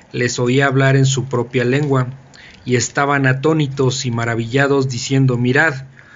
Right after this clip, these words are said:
¿no son galileos todos estos que hablan? ¿Cómo pues les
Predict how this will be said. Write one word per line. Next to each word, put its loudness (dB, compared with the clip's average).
¿no 0
son 0
galileos 4
todos 2
estos 0
que -2
hablan? -2
¿Cómo 0
pues 4
les 2